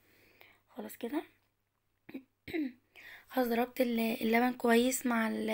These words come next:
الزبدة والسكر والبيض، وبعد كده هنزل بالدقيق واحدة واحدة. على فكرة الدقيق هنا انا نخلاه، يعني قبل ما تستخدميه انخليه، طلعي منه الرطوبة،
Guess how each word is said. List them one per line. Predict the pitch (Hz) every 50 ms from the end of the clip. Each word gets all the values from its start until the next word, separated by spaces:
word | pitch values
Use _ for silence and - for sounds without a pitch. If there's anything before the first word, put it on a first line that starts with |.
| 220 220 220 220 220 220
الزبدة | 208 196 - 226 226 - - 233 240
والسكر | 233 - - - 240 226 - - 240 233 226
والبيض، | 226 214 202 202 190 233 277 302 - - - - - - - - - - - - _
وبعد | - 254 262 262 262
كده | 254 262 254 254
هنزل | 240 247 262 240 240 240 226
بالدقيق | 226 220 196 196 269 262 - -
واحدة | 240 233 - - 254 226
واحدة. | 196 - - - 220
على | 220 220
فكرة | 220 - 277 269 - 233 214 - - - - - - - _ _
الدقيق | 233 226 190 185 196 262 294 302 302 - - 240
هنا | 247 277 262 262 285 302 311 - _
انا | 277 269 269
نخلاه، | 262 254 247 - - 226 220 202 - - _ _ _ _ - - - - _ _
يعني | 214 196 190 -
قبل | 226 226 233
ما | 233 233
تستخدميه | 233 - - - 233 214 190 220 220 262 311 -
انخليه، | 254 240 - - - 233 254 349 -
طلعي | - - 247 233 233 247 254
منه | 240 240 254 262 262
الرطوبة، | 233 233 214 - - 185 170 170 190